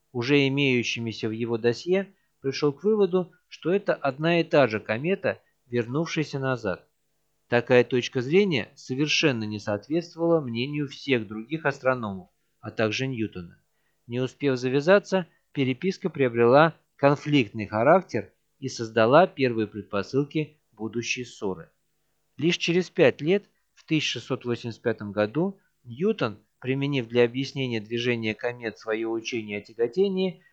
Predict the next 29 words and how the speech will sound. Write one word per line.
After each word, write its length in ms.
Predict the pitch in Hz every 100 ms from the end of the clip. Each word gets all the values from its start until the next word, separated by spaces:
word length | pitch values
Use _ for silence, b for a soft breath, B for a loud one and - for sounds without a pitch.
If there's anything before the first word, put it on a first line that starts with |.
| b -
пришел 400 | 135 135 208 208
к 80 |
выводу, 540 | 143 190 185 170 175 165 _
что 240 | - 131
Флемстед 560 | - 123 151 147 175 -
был 180 | 113 127
прав. 320 | 110 101 87 _ _ _ _ _ _ _ _
Признание 600 | 123 143 175 220 202 151
этого 560 | 151 139 123 107 107 107
в 80 |
первом 400 | - 143 135 131
издании 360 | 123 131 131 127
«Начал» 480 | 131 143 - 196 185 _ _ _ -
было 240 | 180 196
для 220 | 135 123
Ньютона 420 | 117 156 160 151
крайне 380 | 147 135 131 127
неприятно. 640 | 131 127 135 123 95 - _ _ _ _ _
В 140 | 113
нем 240 | 151 226 185
боролись 460 | 147 147 131 -
его 180 | 120 120
гордость, 480 | 147 190 175 170 - _ _
возможно, 500 | 131 131 143 139 135
даже 300 | 127 135 123
высокомерие, 840 | 123 139 135 131 131 123 120 117 - _ _ -
и 140 | 175
научная 540 | 214 135 135 147 147 139
честность. 560 | - 107 - 90 -